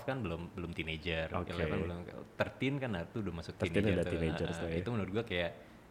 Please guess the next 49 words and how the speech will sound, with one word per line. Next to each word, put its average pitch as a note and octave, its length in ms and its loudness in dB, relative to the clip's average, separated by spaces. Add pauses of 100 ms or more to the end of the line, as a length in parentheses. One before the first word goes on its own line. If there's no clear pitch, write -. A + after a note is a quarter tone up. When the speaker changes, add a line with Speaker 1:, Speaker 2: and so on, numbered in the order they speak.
(340)
Speaker 1:
eh, F2 360 0
titik A2+ 240 0
balik F2 260 2
lah A2+ 140 2 (360)
untuk F#2 260 -4 (180)
next G2 320 0
step G2 120 6
Speaker 2:
Iya, A2 180 10
Speaker 1:
dalam F#2 100 6
Speaker 2:
bener E2+ 140 4
juga F2 40 0 (140)
Speaker 1:
kehidupan F2 100 4
Speaker 2:
sih, E2+ 200 0
bener F2 260 -2
juga F2 80 2
Speaker 1:
manusia F#2 320 2
Speaker 2:
sih. - 80 -2
Speaker 1:
kan. E2+ 140 -8 (260)
Speaker 2:
Bener F2+ 220 -2
juga E2+ 240 0
sih. E2+ 160 -6 (100)
Speaker 1:
Gitu. - 360 -8 (220)
Speaker 2:
Iya, F2 200 -2
tapi A#2+ 120 0
mungkin E3+ 220 0
itu B2 160 4
sih D3+ 100 6
pesannya, B2 320 2
jadi A#2+ 160 4
ya G2+ 220 6
have A2 160 2
an A2+ 100 2
empathy G2 420 0 (200)
terhadap G2 320 0
orang F#2+ 180 0
lain, F2+ 260 0 (360)
eh, F2 840 -4 (640)
dan F#2+ 220 0
tapi F#2+ 240 0
harus F#2+ 260 4
care F2+ 220 0
sama F#2 140 0
diri F2+ 240 0
dia F2 180 -4
sendiri E2+ 320 -6
juga. D#2+ 320 -8
Speaker 1:
Mm, A2+ 160 -6
mm, F#2 160 -8
mm. E2+ 200 -10